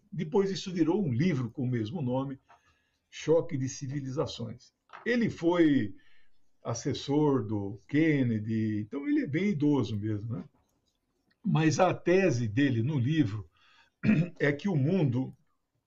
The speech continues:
é, não é dividido em classes sociais, ele é mais <coughs> dividido entre o que ele chama de civilizações. E no final dos tempos, ele, ele fala em nove civilizações na Terra. Tem a budista, tem não sei o quê.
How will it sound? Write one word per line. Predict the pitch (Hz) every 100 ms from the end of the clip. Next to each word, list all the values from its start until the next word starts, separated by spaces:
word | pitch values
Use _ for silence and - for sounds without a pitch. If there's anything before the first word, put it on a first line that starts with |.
| _ _ _ _ -
é, | 165 131 123 120
não | 139 151
é | 160
dividido | 160 165 147 143 147
em | 175
classes | 147 123 127 - -
sociais, | 120 - 123 131 143 - _ _ _ _ _ _ _ _ _ _ -
ele | 135 143
é | 127
mais | 127 143 127 - _ _ _ _ _ _
<coughs> | - - - -
dividido | 127 151 135 110 165 131 143
entre | 160 156 139
o | -
que | 151
ele | 123
chama | - 160 156
de | 139
civilizações. | - - 220 170 190 175 175 156 143 120 107 - _ _ _ _ _ _ _ -
E | 311
no | 320
final | 214 196 127 123
dos | 107 135
tempos, | - 180 190 - 156
ele, | 214 -
ele | 196 170
fala | - 185 185
em | 180
nove | 151 175 151
civilizações | 127 139 131 120 113 - 139 107
na | 110
Terra. | - - - -
Tem | 190
a |
budista, | 160 123 165 175 - 117
tem | 185
não | 170
sei | -
o | 151
quê. | -